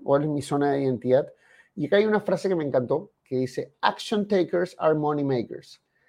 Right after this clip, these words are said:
Los tomadores de acción son los creadores de riqueza. Si yo quiero ser creador de riqueza, tengo que ser una persona de acción.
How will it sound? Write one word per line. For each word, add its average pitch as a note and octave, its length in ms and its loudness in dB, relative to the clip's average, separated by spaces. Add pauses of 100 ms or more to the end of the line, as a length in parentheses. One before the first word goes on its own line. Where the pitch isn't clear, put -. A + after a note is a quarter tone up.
(260)
Los C#3 200 0
tomadores E3+ 360 2
de F3+ 40 6
acción F3 320 0
son D#3+ 160 -8
los D#3+ 120 -10
creadores B2+ 400 4
de A2 100 -6
riqueza. A2 400 -16 (800)
Si - 160 -4
yo E3 120 8
quiero G#3 160 2
ser G3 180 -2
creador E3+ 300 6
de D#3+ 80 -2
riqueza, E3+ 220 -4
tengo E3+ 160 -8
que C3+ 40 -10
ser D#3 80 -6
una C3+ 80 -6
persona B2+ 280 -6
de A#2+ 60 -6
acción. - 280 -12